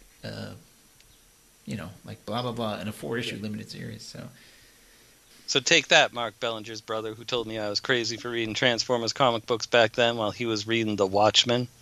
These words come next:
Speaker 2: Turns out we were both right. They're
Speaker 1: <laughs>
Speaker 2: both, they're both still around.
Speaker 1: That's right. They're both still <laughs> I, as a child, one, these were perfectly, and like I said, there were, even as a child, there were a few cringy moments.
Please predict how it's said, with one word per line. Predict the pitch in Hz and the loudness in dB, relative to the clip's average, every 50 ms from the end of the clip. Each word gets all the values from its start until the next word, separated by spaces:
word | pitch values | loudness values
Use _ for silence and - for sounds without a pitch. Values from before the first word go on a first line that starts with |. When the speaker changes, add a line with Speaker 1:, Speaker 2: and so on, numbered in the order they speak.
| _ _ _ _ _ _ _ _ _ _ - | _ _ _ _ _ _ _ _ _ _ 0
Speaker 2:
Turns | - - 180 190 170 165 | 4 6 6 6 8 8
out | 151 139 127 131 | 6 6 6 2
we | 127 | 0
were | 123 117 | -2 -2
both | 104 98 120 120 117 110 - | -2 -2 -2 -2 -4 -4 -10
right. | 98 87 82 - - _ - - - _ _ _ - | -14 -14 -14 -14 -16 _ -20 -20 -20 _ _ _ 10
They're | - - - 113 107 - | 10 10 10 8 -4 -4
Speaker 1:
<laughs> | - | 0
Speaker 2:
both, | 127 127 131 127 - - - - | 2 2 2 2 0 -6 0 4
they're | 131 131 | 4 4
both | 113 113 131 131 127 - | 6 6 6 6 6 4
still | - - - 113 107 104 | 0 -2 2 2 0 0
around. | 104 113 117 - 151 127 135 - | 0 0 4 4 6 6 4 2
Speaker 1:
That's | 214 185 180 165 202 | 0 -6 -2 2 4
right. | 247 247 185 - - 143 131 - - | 6 6 6 4 0 -4 -8 -10 -8
They're | 151 147 - | -4 -4 -4
both | - 226 175 - - | -4 -4 -6 -6 -8
still | - - - - - _ _ - - - - - - - | -8 -10 -14 -16 -16 _ _ -12 -10 -10 -10 -12 -12 -12
<laughs> | 120 131 - _ - - - - - - - - - - _ _ _ - - _ _ _ _ _ _ - | -14 -14 -14 _ -20 -20 -20 -20 -20 -20 -20 -20 -20 -20 _ _ _ -20 -20 _ _ _ _ _ _ -4
I, | 208 196 | 0 2
as | 190 202 202 202 196 196 196 | 4 4 4 4 4 2 2
a | 208 | 0
child, | 180 - - - 202 196 226 254 269 269 - | -2 0 0 2 4 4 4 4 2 0 -2
one, | 190 147 147 156 165 - - - _ _ _ _ _ _ _ _ - | -2 -4 -4 -4 -6 -8 -12 -20 _ _ _ _ _ _ _ _ -8
these | 165 160 156 - | -6 -6 -6 -6
were | 147 139 | -8 -8
perfectly, | - - - 202 185 160 185 165 165 - 160 156 147 151 156 | -8 -6 -6 -6 -6 -6 -8 -8 -6 -6 -4 -4 -4 -2 -2
and | 175 180 180 | -2 0 0
like | 202 202 | 0 0
I | 185 | 0
said, | 170 - 170 - | -2 -4 -4 -6
there | 226 294 | -4 -4
were, | 320 | -2
even | 320 330 349 349 277 233 | -2 -4 -2 -2 -2 0
as | 196 170 151 | 0 0 -2
a | 160 | -4
child, | 127 - 185 185 170 151 139 | -2 2 4 4 4 4 2
there | 139 | 0
were | 131 | -4
a | 127 | -4
few | - - 165 | -6 -8 -10
cringy | - - 165 156 156 160 170 | -8 -8 -8 -8 -8 -6 -6
moments. | 160 156 165 165 190 214 226 220 - - - | -6 -6 -4 -4 -4 -6 -8 -10 -12 -16 -16